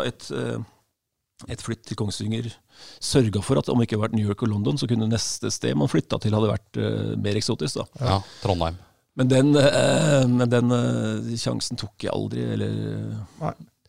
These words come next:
Speaker 1: og, og tenkte jo også, det var jo lett å være trener i Kongsvinger etter hvert i Ulsteinvik. Altså, da var jo, da flytt-, da bodde jeg jo der oppe, alene.
Speaker 3: Mm.
Speaker 1: Og hadde litt FaceTime og,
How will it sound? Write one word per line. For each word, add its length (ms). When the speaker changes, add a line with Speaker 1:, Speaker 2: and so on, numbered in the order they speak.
Speaker 1:
og, 160
og 180
tenkte 240
jo 80
også, 160
det 320
var 80
jo 80
lett 180
å 60
være 100
trener 160
i 80
Kongsvinger 400
etter 160
hvert 300
i 100
Ulsteinvik. 560
Altså, 160
da 140
var 180
jo, 280
da 120
flytt-, 240
da 80
bodde 240
jeg 80
jo 60
der 100
oppe, 240
alene. 380
Speaker 3:
Mm. 160
Speaker 1:
Og 80
hadde 120
litt 120
FaceTime 480
og, 320